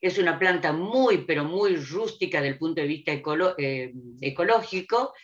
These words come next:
es resistente absolutamente a cualquier cambio de, de tiempo, de suelo, este, y tiene muchísimas utilidades de, de, como cerco, co-, para la cocina, como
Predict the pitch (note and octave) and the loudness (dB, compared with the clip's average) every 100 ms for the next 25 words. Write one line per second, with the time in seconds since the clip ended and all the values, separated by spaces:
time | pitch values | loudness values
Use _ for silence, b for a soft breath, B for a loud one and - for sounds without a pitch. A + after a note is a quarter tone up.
0 | B B - F3+ D3+ D#3+ C#3+ E3+ E3+ G3+ | B B 0 2 2 0 0 -2 2 2
1 | G3 F#3 C#3 - E3+ F3+ F3 E3 F3 D3 | 4 2 0 0 0 2 2 0 0 -2
2 | - D3+ D3 E3 G#3+ F#3+ D3+ - C3+ D#3 | 0 -2 -2 0 2 2 -2 -8 -4 2
3 | F3 E3 D3 C3 B2+ A#2+ C3+ C3+ G3+ G#3+ | 2 4 2 0 -4 -4 -6 -4 2 2
4 | G#3+ F#3+ F#3+ F3+ C#3 C3 - F#3+ G3+ G3+ | 2 0 2 2 0 -2 -2 2 4 4
5 | G3 G3+ G3 B B B _ - C#3+ C3+ | 2 -2 -4 B B B _ -4 -4 -4
6 | - C#3+ C#3 C#3 C3+ G3 F#3 D#3 C#3+ C3 | -2 2 4 4 2 2 4 2 0 -2
7 | - D3+ D#3+ F#3 F#3 F3+ D3+ D#3 C#3 D3 | -4 -4 0 2 0 0 -2 -2 -6 -2
8 | D3+ E3 F#3 G3+ F3 D3+ C#3+ C3 C3+ C#3+ | 0 4 4 4 0 -4 -4 -6 -6 -2
9 | C3 B2+ G3+ G3 F#3+ F#3+ F#3+ - C3+ C#3 | -2 0 4 4 4 2 0 0 -2 -2
10 | B2+ B2 C3+ C3+ F#3 F#3 F#3 F#3 C#3+ C3 | -2 -4 -6 -4 -2 2 4 2 2 -4
11 | C3 B2+ | -4 -6